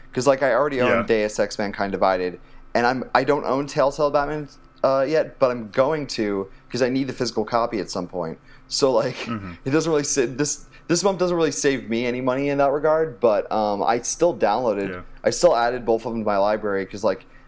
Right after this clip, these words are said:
Speaker 1: now I don't have to get up to play Mankind Divided. Like, I, I don't have to put the disc in, you know what I mean? It's like, digital
Speaker 2: But you
Speaker 1: is
Speaker 2: s-, yeah,
Speaker 1: so
Speaker 2: you
Speaker 1: much
Speaker 2: still
Speaker 1: more
Speaker 2: have it.
Speaker 1: convenient, uh, so it's just nice to
Speaker 2: Yeah.
Speaker 1: have it on my
Speaker 2: I've really been
Speaker 1: console.
Speaker 2: resisting, like, the conversion to digital movies.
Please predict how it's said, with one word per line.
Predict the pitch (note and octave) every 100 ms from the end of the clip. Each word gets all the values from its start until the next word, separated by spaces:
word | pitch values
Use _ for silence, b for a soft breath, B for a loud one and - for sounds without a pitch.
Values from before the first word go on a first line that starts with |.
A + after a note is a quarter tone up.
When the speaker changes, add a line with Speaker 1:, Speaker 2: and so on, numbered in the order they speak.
| -
Speaker 1:
now | A2 A#2
I | A#2
don't | B2
have | A#2+ A2+
to | A#2+
get | G#2 A2
up | G#2+ G#2+ -
to | -
play | - - G#2 G2+ - - - -
Mankind | A2 A2 A2 G#2
Divided. | G2+ G2+ G2+ F#2 F2
Like, | F#2+
I, | G2+ F#2+
I | G2+
don't | G#2
have | G#2
to | G2+
put | - G#2+
the |
disc | F2+ G2+ -
in, | F2+ F2+
you |
know | F#2
what | F2+
I | F#2
mean? | F#2 F#2+ b b -
It's | -
like, | B2 - b b b -
digital | F#3+ E3+ B2
Speaker 2:
But | D3+ -
you | C3
Speaker 1:
is | C#3
Speaker 2:
s-, | B2
yeah, |
Speaker 1:
so | G#2
Speaker 2:
you | -
Speaker 1:
much | C3+
Speaker 2:
still | D#3
Speaker 1:
more | B2
Speaker 2:
have | A#2+ G#2+
it. |
Speaker 1:
convenient, | G2 F#2+ F#2 D#2+ -
uh, | F#2 F2 F2+
so | - - F2+ E2 E2 - -
it's | F2+
just | A2 A#2+
nice | A2
to | F2+
Speaker 2:
Yeah. |
Speaker 1:
have | G#2+
it | G2+
on | F#2
my |
Speaker 2:
I've | C3 C#3
really | E3+
been | C#3+ C3+
Speaker 1:
console. | B2+
Speaker 2:
resisting, | G#2+ A#2 - A#2 G#2+ G#2+ G2+ - - - G#2
like, | G#2 F#2+ G2
the | G2 F#2+ F#2+
conversion | - A2 G2 G2 G#2 A2+
to | G#2 G#2
digital | F2+ G2+ G2+ G2+
movies. | F#2 F#2+ A#2 B2 -